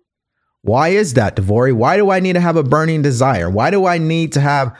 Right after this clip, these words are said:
some level of meaning or emotion behind this? Because all transformation begins with an intense burning desire to be transformed. The first step in the renewing of the mind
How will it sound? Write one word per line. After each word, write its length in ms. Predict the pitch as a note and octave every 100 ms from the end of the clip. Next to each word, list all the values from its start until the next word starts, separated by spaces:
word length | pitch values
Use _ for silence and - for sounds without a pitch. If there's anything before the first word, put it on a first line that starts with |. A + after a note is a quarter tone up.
| -
some 320 | - - E3 D#3
level 360 | D3+ D3+ C3+
of 100 | B2
meaning 400 | A#2+ C#3 D3+ D3
or 160 | B2+ A#2
emotion 440 | A2+ D3 C#3+ A2+
behind 400 | A2 A2 D#3 C#3+
this? 160 | D#2+ -
Because 680 | A#2+ A#2 G3+ G3+ - - - _ _ _ _ _ _ _ _ -
all 240 | D#3+ F3+
transformation 920 | - F#3 F3 E3 D#3 D#3+ F#3+ - B2
begins 460 | B2 B2+ E3+ F3 A#2+
with 160 | A2+
an 80 | A#2+
intense 440 | A2+ - F3 F3+ G#2+
burning 440 | G2+ D3 D#3 C#3
desire 520 | B2 A2 D3 D#3 A#2+
to 140 | A#2+ A2
be 200 | C3 D3
transformed. 800 | - D#3+ D#3 - A#3 D#4+ F2+ - _ _ _
The 100 | -
first 320 | A#2+ F3 F#3+ -
step 260 | F3+ F#3+
in 140 | D#3+ C#3
the 100 | B2
renewing 480 | B2+ C3 E3 F#3+
of 140 | F3 C3+
the 80 | A#2
mind 420 | B2+ D#3 E3